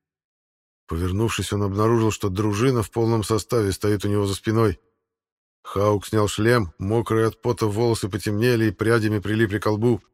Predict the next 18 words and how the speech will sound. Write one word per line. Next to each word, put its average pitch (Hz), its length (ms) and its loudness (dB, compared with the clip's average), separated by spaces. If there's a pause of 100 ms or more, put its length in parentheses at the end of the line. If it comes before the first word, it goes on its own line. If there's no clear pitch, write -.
(320)
Лицо 85 340 -4
Нереида 101 480 2
украшал 101 400 0
здоровенный 101 540 2
синяк, 104 600 -2
а 92 160 -4
из 98 100 -4
пореза 117 500 2
на 110 120 2
ноге 113 320 2
Сигфрида, 101 600 -4
который 98 360 -2
был 101 160 0
хорошо 104 360 0
виден 101 260 0
через 95 260 -4
порванную 101 420 -2
штанину, 101 500 -2